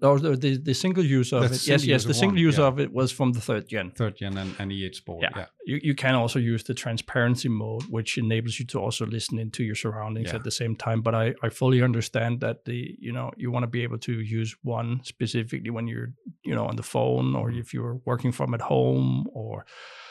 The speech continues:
Speaker 1: just wanna stay connected to your surroundings. But you can get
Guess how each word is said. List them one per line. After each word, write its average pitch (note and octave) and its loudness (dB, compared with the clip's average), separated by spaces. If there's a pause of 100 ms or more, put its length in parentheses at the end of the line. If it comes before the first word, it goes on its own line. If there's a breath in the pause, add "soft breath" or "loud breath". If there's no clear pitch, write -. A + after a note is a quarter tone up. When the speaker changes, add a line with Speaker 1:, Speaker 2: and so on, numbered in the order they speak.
(600 loud breath)
Speaker 1:
just B2 0
wanna A2+ 2 (280)
stay - -4
connected B2 -4
to A#2+ -6
your A#2 -4
surroundings. G#2 -6
But B2 -4
you B2 0
can C3+ 6
get C3 4